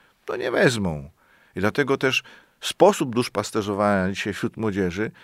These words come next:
to nie jest rozkazywanie i nakazywanie, ale raczej ukazywanie, że jest taka szansa, że jest taka możliwość, że jest takie piękno. I to każdy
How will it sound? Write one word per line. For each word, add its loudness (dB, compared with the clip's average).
to -14
nie -2
jest 0
rozkazywanie 0
i 0
nakazywanie, 0
ale 0
raczej 0
ukazywanie, 2
że 6
jest 4
taka 2
szansa, -4
że 4
jest 2
taka 4
możliwość, -2
że 8
jest 4
takie 4
piękno. -2
I -2
to 6
każdy 2